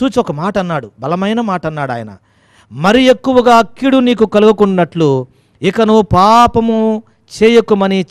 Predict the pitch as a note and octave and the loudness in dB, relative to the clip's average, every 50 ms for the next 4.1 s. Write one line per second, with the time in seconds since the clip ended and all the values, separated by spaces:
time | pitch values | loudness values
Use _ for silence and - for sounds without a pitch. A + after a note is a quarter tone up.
0 | - F#3 F3+ - - - D#3+ D#3+ E3 D#3+ D#3 D#3 D3+ C#3+ C3 A#2+ G#2+ G2 _ _ | -6 -6 -4 -2 -2 -2 0 0 0 0 0 0 0 -2 -4 -6 -10 -14 _ _
1 | _ _ _ _ _ _ B2+ F3 A3 B3+ C4 B3+ B3+ - - C4 C4 B3+ B3 B3 | _ _ _ _ _ _ -4 -2 -2 0 0 0 -2 -2 0 2 4 6 4 4
2 | A#3 - - - - A#3 C4 C4 C4 C4+ B3+ B3+ B3 A#3+ B3+ G3 - A#3 A#3 A#3+ | 2 -2 -10 -8 -4 -4 -2 0 0 0 0 -2 -2 -2 -2 0 2 2 4 4
3 | B3+ G3+ B3+ B3+ B3 B3 B3 - - B3+ B3 A3+ A3+ A3+ A3+ G#3+ G3+ F#3+ F3 D#3+ | 4 4 2 0 0 -2 -2 -2 -2 -4 -4 -2 -2 -2 0 0 0 -2 -4 -8
4 | C#3+ | -10